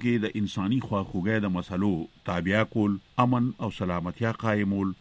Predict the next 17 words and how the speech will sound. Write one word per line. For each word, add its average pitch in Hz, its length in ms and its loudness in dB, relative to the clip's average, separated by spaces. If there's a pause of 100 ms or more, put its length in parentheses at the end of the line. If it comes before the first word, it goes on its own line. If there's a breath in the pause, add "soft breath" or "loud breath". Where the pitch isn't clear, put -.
(120)
او 113 140 2
د 113 120 0
ترهګرۍ 113 540 2 (120)
او 123 140 0
د 98 120 -2
خونړي 110 360 2
توندلاریتوب 98 1040 0
مخه 120 280 2
نیول 90 340 2
شامل 92 340 0 (140)
دي. 87 100 4 (360)
امریکا 120 380 4
به 139 360 2
اجلاس 117 420 2
کې 123 240 0
د 104 140 -2
خپلو 123 240 2